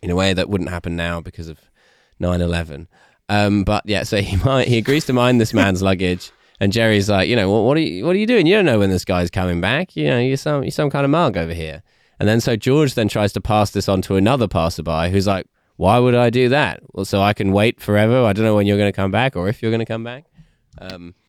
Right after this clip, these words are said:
the upshot of it is, uh, we then get a second scene in the cafe where George has decided, after waiting there for some time, to simply abscond with this man's luggage. And he's begun wearing his clothes.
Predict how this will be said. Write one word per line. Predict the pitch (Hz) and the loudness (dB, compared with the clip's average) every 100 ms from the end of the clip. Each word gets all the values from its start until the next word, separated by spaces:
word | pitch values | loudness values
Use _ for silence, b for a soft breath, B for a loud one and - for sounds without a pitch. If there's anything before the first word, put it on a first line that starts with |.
| _ | _
the | 117 131 | 0 0
upshot | 143 - 110 | 0 0 0
of | 98 | 0
it | 82 | 0
is, | 95 95 90 - - | 0 -2 -6 -12 -6
uh, | 92 92 | -2 0
we | 104 | 2
then | 104 | 2
get | 101 92 | 0 -2
a | 98 - | -6 -4
second | 110 - 98 | -6 -2 -4
scene | 104 95 | -2 -2
in | 90 | -2
the | 90 | -4
cafe | 101 92 - 87 | -4 -4 -2 -2
where | 90 | -2
George | 95 110 104 | 2 2 2
has | 95 | -2
decided, | 92 104 95 90 85 - - | -2 0 0 0 -8 -14 -4
after | 95 95 104 85 | -2 -2 -4 -6
waiting | - 104 101 98 | -2 2 2 2
there | 92 | 0
for | - | -2
some | 104 92 | -2 -2
time, | 92 90 | 0 -2
to | 92 | -2
simply | 110 101 95 | -2 -2 -2
abscond | 92 - - 104 90 82 | -2 -6 -2 0 0 -2
with | 82 | -6
this | - - | -8 -6
man's | 87 82 82 | -6 -6 -4
luggage. | 85 82 69 - - b b b | -6 -6 -10 -12 -20 b b b
And | 92 | 0
he's | 95 | 0
begun | 101 95 101 98 | 0 0 2 4
wearing | 95 101 104 95 92 | 4 4 4 4 2
his | 90 85 | -2 -8
clothes. | - 87 - - - | -4 -6 -6 -14 -20